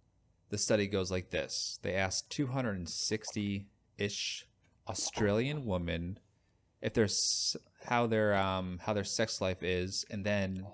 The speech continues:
how it correlates with the, uh, the amount of the household chores that are being done by their partners. And their conclusion from this study is, can we even fucking call it a study? We're just asking.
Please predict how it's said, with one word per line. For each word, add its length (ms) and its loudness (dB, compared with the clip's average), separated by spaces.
how 240 0
it 120 -4
correlates 640 0
with 360 -2
the, 240 2
uh, 280 4
the 120 -2
amount 300 0
of 260 -4
the 80 -10
household 420 -2
chores 340 2
that 100 4
are 80 0
being 240 -4
done 200 0
by 100 0
their 140 0
partners. 600 -2
And 120 2
their 120 4
conclusion 680 4
from 160 2
this 160 0
study 560 2
is, 460 2
can 100 -6
we 100 4
even 200 2
fucking 300 -4
call 220 4
it 60 0
a 40 -4
study? 460 -2
We're 100 -6
just 200 -6
asking. 340 -4